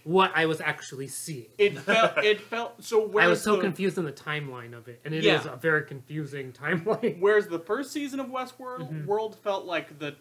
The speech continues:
Speaker 2: the confusing timeline worked in a really, like,
Speaker 1: Right. It's really
Speaker 2: compelling
Speaker 1: only,
Speaker 2: way.
Speaker 1: like, it's really only, like, one big timeline shift. And then
Speaker 2: Yeah.
Speaker 1: season two is like,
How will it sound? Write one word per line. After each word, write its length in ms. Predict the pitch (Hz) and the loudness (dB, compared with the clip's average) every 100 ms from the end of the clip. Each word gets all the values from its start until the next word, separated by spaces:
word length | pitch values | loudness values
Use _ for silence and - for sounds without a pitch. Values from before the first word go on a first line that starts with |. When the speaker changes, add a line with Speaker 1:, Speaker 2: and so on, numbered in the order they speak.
| _ 147 | _ -4
Speaker 2:
the 340 | 143 143 143 139 | 0 0 0 -6
confusing 500 | 165 156 185 180 165 | -12 -8 -6 -6 -6
timeline 500 | 170 160 151 131 131 | -6 -4 -6 -8 -6
worked 300 | 139 160 170 | -6 -6 -8
in 80 | |
a 40 | 139 | -10
really, 380 | 123 139 143 135 | -8 -6 -4 -4
like, 180 | 135 139 | -2 -2
Speaker 1:
Right. 140 | 120 _ _ - | -2 _ _ -2
It's 180 | 190 190 | 0 6
really 140 | 214 208 | 8 8
Speaker 2:
compelling 160 | 170 | 8
Speaker 1:
only, 120 | 185 | 4
Speaker 2:
way. 260 | 165 151 196 | 4 2 0
Speaker 1:
like, 100 | 233 _ - | -6 _ -18
it's 140 | 165 208 | -8 2
really 160 | 240 | 4
only, 160 | 202 170 | 4 2
like, 160 | 143 - 131 | -4 -8 -12
one 500 | 160 185 170 160 151 - | -2 2 4 2 -2 -4
big 240 | 170 156 | -2 -2
timeline 540 | - 160 151 143 127 123 | -4 -6 -4 -8 -12 -12
shift. 420 | - 175 123 - 151 | -4 -4 -4 -10 -8
And 100 | 156 | -6
then 100 | 151 | -4
Speaker 2:
Yeah. 60 | 151 | 0
Speaker 1:
season 180 | 196 170 | 0 0
two 220 | 151 180 | -2 0
is 140 | 156 147 | 0 -2
like, 220 | 147 139 | -6 -6